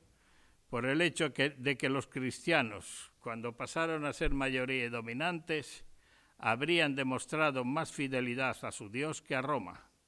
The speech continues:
Pues como ha escrito también Mar Marcos hace tiempo, cito textualmente,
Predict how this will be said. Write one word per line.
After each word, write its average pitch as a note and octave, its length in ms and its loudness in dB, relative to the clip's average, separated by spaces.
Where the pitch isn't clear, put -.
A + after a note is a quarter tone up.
Pues A#2+ 180 -6
como C3 240 -2
ha D#3 40 2
escrito C#3+ 480 -2
también B2+ 440 0
Mar A#2 300 0
Marcos D3+ 640 -4
hace C3 260 -4
tiempo, E3 580 -2
cito B2+ 400 -8
textualmente, D#3 920 -4